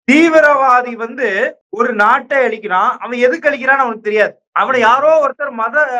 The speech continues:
மனசை வந்து சலவை செய்து அவனை வந்து ஒரு, ஒரு ப்ராடக்டா யூஸ் பண்ணிக்கிறாங்க. அதுக்கு ஒரு ஊந்துகோல் வேணும், ஒரு, ஒரு மோட்டிவேஷனல் ஃபேக்டர் வேணும்.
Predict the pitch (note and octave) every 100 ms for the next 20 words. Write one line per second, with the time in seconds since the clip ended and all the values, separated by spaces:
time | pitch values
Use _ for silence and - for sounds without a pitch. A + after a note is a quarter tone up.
0 | G3 _ _ F3+ G#3 D4 D4+ C4+ C4 -
1 | B3+ C#4+ D4 C4 A3 D#3+ G3 D4 G#3 A#3+
2 | B3+ A#3+ B3+ D4+ B3 - _ _ _ -
3 | G#3+ G#3+ C4 D#4 D4+ C#4+ C4+ A#3 G#3+ F#3
4 | D3 _ _ - A2 A2 - A3+ D#4+ E4
5 | D4+ C4+ A#3+ C4 D#4+ F4 E4 D4 B3+ A3
6 | F3 G3+ C4 B3 A3 A#3 A#3 A3+ A3 G#3
7 | F3+ _ _ A3 D#4+ D#4+ D4+ C4 B3 C#4+
8 | - C#4 G#3+ D3+